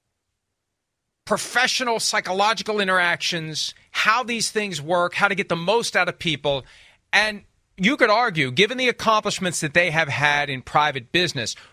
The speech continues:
when they walk through the door and they see what's going on here,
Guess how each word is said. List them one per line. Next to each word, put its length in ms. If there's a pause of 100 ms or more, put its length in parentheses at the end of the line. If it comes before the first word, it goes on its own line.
when 160
they 160
walk 320
through 240
the 100
door 320
and 100
they 140
see 240
what's 280
going 300
on 300
here, 400